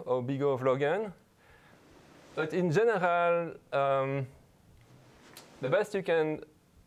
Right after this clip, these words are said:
you can say is, is this, uh, that you can take D to be log square n. So if, uh, D is log square n, then you get a quasi-polynomial size X formulation.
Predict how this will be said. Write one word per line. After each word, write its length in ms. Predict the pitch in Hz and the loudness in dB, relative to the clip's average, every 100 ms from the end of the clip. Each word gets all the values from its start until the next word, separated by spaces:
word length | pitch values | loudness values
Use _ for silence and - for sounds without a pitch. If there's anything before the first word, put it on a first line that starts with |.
| _ _ - - - - - 131 131 - 170 147 | _ _ -20 -20 -20 -20 -14 -10 -10 -12 -12 -4
you 100 | 151 | -2
can 220 | 160 151 | 0 -2
say 380 | - 196 190 151 | 0 0 2 0
is, 240 | 147 123 | -2 -4
is 180 | 135 127 | -4 -4
this, 340 | 123 120 - | -2 -4 -2
uh, 220 | 123 120 120 | 2 2 2
that 160 | 131 143 | -2 -4
you 80 | 139 | -2
can 260 | 151 139 131 | -2 -2 -2
take 420 | 170 160 151 - - - - - - - 127 | 0 0 -2 -16 -20 -20 -20 -20 -20 -12 -4
D 180 | 175 | -4
to 120 | 196 165 | -2 -2
be 300 | 151 151 139 | 0 0 0
log 260 | 139 131 | 0 -2
square 320 | - 127 117 | -6 -2 -2
n. 260 | 110 120 185 - - | -2 -6 -8 -14 -14
So 380 | - 123 123 - | -6 -4 -4 -6
if, 360 | 131 - - - | -10 -12 -20 -10
uh, 200 | 117 113 | -8 -8
D 220 | 117 143 | -6 -6
is 160 | 143 151 | -6 -4
log 160 | 131 | -4
square 260 | - 185 180 | -2 -2 -2
n, 200 | 202 202 | 0 0
then 160 | 175 151 | 0 0
you 80 | |
get 360 | 139 139 139 - - _ _ - - - - - - - - | 0 0 0 -4 -20 _ _ -20 -20 -20 -20 -20 -20 -18 -8
a 60 | |
quasi-polynomial 1080 | - - 165 151 139 139 139 131 127 123 120 | -6 0 0 0 0 0 2 0 2 2 2
size 440 | - 135 131 123 - | 0 0 2 0 -4
X 120 | 123 120 | -8 -6
formulation. 540 | 120 110 - - 123 | -4 -4 -4 -10 -16